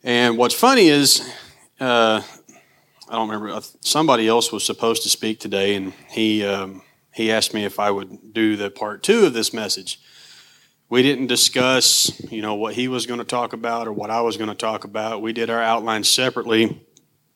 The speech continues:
And it's funny how well they tied together. I mean, God is so good when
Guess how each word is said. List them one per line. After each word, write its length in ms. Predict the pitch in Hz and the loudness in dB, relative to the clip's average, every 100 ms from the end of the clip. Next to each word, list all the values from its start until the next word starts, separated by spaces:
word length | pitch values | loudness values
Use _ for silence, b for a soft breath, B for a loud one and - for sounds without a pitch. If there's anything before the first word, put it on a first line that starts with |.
| _ _ _ - | _ _ _ 0
And 100 | 127 | 2
it's 140 | 127 | 4
funny 320 | - 151 156 120 B B B B B B B _ _ | 4 6 4 2 B B B B B B B _ _
how 340 | - 131 135 | -2 2 4
well 360 | 123 123 127 127 | 4 4 4 4
they 140 | 113 | 0
tied 280 | 113 113 107 | -2 -2 -4
together. 420 | 98 107 98 95 | -2 -2 -2 -6
I 60 | 101 | -8
mean, 180 | 101 101 | -6 -2
God 240 | 113 113 | 0 0
is 100 | 104 | 0
so 220 | 113 110 | 0 0
good 360 | 101 110 107 104 | 0 2 2 0
when 460 | 107 104 101 101 | -6 -6 -10 -12